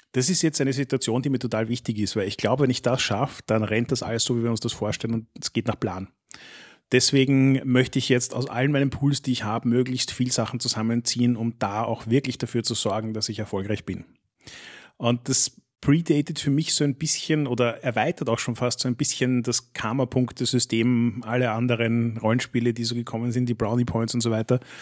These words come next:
weil es eben dem Spieler mehr Agency gibt, zu entscheiden, wann er wirklich gut sein will. Und zwar auf einem erstaunlich granularen Level.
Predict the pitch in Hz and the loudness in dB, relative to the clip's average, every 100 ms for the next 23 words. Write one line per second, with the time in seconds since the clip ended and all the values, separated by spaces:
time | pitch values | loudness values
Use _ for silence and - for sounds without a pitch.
0 | - - - _ _ 113 113 139 - 135 | -18 -18 -20 _ _ 0 2 2 2 0
1 | 135 135 131 127 - - 151 151 127 127 | 0 0 2 0 -2 -4 2 4 4 4
2 | 117 123 131 131 123 131 - 139 147 131 | 4 4 6 6 4 0 -2 0 2 0
3 | 120 - 127 - 127 120 120 120 131 117 | 0 -2 -2 -2 -2 0 0 2 2 0
4 | 113 127 117 117 123 123 - 131 - 107 | 0 0 2 2 0 -2 -4 -4 -2 -2
5 | 98 92 85 - _ - 113 - 117 151 | -2 -6 -8 -12 _ -12 -4 0 2 2
6 | 147 131 117 - 98 123 131 - - 120 | 0 0 -2 -2 -4 -2 -4 -4 -6 -2
7 | 117 113 98 117 107 110 104 | 2 2 0 -2 -2 -2 -2